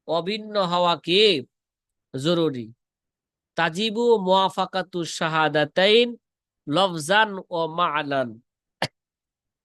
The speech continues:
মুওয়াফাকাতু শাহাদাতি দা'ওয়া মা'নান। আর যদি দুইয়ের অধিক সাক্ষ্য হয়ে থাকে, শাহাদাত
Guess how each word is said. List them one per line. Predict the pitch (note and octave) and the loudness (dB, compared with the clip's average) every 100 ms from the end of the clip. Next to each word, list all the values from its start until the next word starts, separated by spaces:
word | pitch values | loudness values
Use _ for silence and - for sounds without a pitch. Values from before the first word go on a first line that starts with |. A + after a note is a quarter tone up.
| _ _ _ _ _ - - G3 C3 - _ C#3+ | _ _ _ _ _ -4 -4 -4 -4 -6 _ 0
মুওয়াফাকাতু | F3 A#3 A#3 A#3 A3 A3+ A3+ A3+ | 4 4 4 0 0 -2 -2 -8
শাহাদাতি | - - G3 G3+ G3+ F3 G3 A3 G#3 G#3+ E3+ C3+ | -8 -8 -4 2 2 2 2 2 0 -8 -12 -2
দা'ওয়া | F3+ F3 F3 F#3+ G#3 G3 E3 E3+ | 0 2 2 4 4 4 2 -2
মা'নান। | F#3+ E3 D3 A#2+ G#2 _ _ _ _ _ _ _ _ _ _ _ - _ _ _ _ _ _ _ _ _ _ _ | -2 -4 -6 -10 -14 _ _ _ _ _ _ _ _ _ _ _ -20 _ _ _ _ _ _ _ _ _ _ _
আর | C3 C3+ C3 B2 - _ _ _ _ - | -2 2 0 -2 -10 _ _ _ _ -10
যদি | D#3+ E3+ F#3 | -8 -6 -8
দুইয়ের | C#3+ A3+ C4 C4+ C4+ A3+ | 0 4 6 4 4 -2
অধিক | F#3 B3+ - | -2 -6 -6
সাক্ষ্য | - G3 F#3+ _ - F#3 C#3+ | -8 -4 -4 _ 0 0 4
হয়ে | D#3 D#3 | 2 2
থাকে, | C#3+ C3+ B2 A2 B2 _ _ _ _ _ _ - | -2 -8 -10 -12 -16 _ _ _ _ _ _ -2
শাহাদাত | F#3 D#3+ D3+ F3 F#3 | 2 2 4 4 2